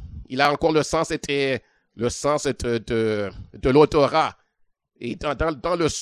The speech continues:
dans le, dans, dans le domaine du spirituel, on peut sentir, on peut sentir et on peut, euh, euh, on peut voir, il y a des choses à voir, comme par exemple, euh, les anges, c'est des êtres invisibles à nos yeux physiques,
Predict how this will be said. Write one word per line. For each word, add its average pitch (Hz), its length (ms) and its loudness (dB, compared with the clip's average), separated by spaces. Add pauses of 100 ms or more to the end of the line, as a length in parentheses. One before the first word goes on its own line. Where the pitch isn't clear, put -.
(100)
dans 165 180 -4
le, 151 280 2
dans, 135 180 -6
dans 139 320 -2
le 185 120 0
domaine 175 280 0
du 151 100 -10
spirituel, 151 600 0
on 139 80 0
peut 165 340 2
sentir, 165 720 -4 (340)
on - 80 -10
peut 170 180 -6
sentir 156 560 -4
et 131 160 -2
on 127 120 2
peut, 156 360 0
euh, 123 220 2 (640)
euh, 90 220 -6
on 107 80 -4
peut 147 160 4
voir, 156 280 0
il 147 40 0
y 131 80 0
a 123 40 0
des 123 200 -10
choses 151 180 -4
à 151 100 0
voir, 165 220 -2
comme 143 140 -2
par 135 100 -2
exemple, 147 420 -2
euh, 139 200 2 (240)
les 127 320 -2
anges, 160 180 2
c'est 123 320 -6
des 127 220 -4
êtres 143 360 0 (120)
invisibles 165 640 -2 (180)
à 131 160 0
nos 143 180 4
yeux 165 200 0
physiques, 151 540 -2